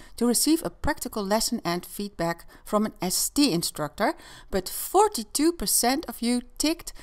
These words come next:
that you would like to have feedback from my team of S T evaluators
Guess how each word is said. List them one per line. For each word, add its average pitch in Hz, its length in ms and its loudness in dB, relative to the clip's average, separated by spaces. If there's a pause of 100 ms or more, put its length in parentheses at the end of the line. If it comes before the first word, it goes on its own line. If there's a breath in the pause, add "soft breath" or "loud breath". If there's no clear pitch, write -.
(140 loud breath)
that 240 260 2
you 240 160 2
would 226 280 -2
like 185 500 0
to 202 200 -2
have 175 260 -2
feedback 254 720 0
from 202 340 -2
my 226 200 0
team 269 320 0
of 208 200 -6
S 196 140 -2
T 202 200 -2
evaluators 180 720 0